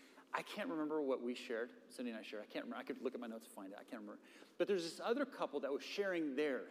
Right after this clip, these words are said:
their vision and, and, and how, their financial pitch for starting a church. Specifically in a part of L A that was, that, that's, that, that's poorer, doesn't, that doesn't have a lot of resources.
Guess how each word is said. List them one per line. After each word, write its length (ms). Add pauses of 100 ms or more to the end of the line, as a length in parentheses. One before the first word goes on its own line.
(100)
their 160
vision 460
and, 100 (100)
and, 160 (160)
and 180
how, 200
their 160
financial 460
pitch 420
for 100
starting 360
a 20
church. 320 (540)
Specifically 800
in 80
a 40
part 260
of 80
L 200
A 180
that 100
was, 340 (180)
that, 120 (480)
that's, 140
that, 180 (240)
that's 160
poorer, 380 (180)
doesn't, 200
that 140
doesn't 180 (120)
have 100
a 40
lot 160
of 100
resources. 680